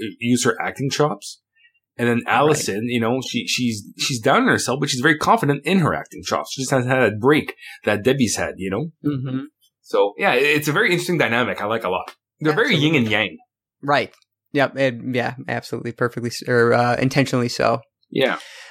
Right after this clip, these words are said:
Speaker 2: Uh, I love that the very first line of the, of the series is, um, Ruth is, is reading, you know, qu-, quote unquote, accidentally reading the guys part, which is so wonderful.
Speaker 1: <laughs>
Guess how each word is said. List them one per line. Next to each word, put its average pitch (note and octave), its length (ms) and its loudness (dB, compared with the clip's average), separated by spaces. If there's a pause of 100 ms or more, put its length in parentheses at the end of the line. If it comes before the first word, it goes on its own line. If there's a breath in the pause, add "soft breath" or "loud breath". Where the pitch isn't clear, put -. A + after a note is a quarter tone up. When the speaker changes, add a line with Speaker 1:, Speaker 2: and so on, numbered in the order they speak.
Speaker 2:
Uh, C3 220 -4
I D#3 80 2
love F3+ 160 2
that G3 120 0
the E3+ 80 0
very D3 400 2
first D3 540 -2
line C3 520 0
of B2 100 -2
the, A#2+ 300 2
of A#2 160 -2
the C3 80 -2
series B2 680 0
is, A#2+ 540 -2 (500)
um, A#2 360 0
Ruth C#3+ 600 0
is, C3 240 2
is C3+ 220 0
reading, C3 460 2
you C3 80 2
know, B2 180 0 (260)
qu-, D3+ 220 -4
quote D3 220 2
unquote, C3+ 320 0
accidentally C3 720 0
reading B2+ 480 2
the A#2+ 260 -2
guys B2+ 360 2
part, D#3 400 0 (120)
which C3+ 220 -8
is C3 100 -2
so C3 240 0
wonderful. B2 540 0
Speaker 1:
<laughs> - 60 -2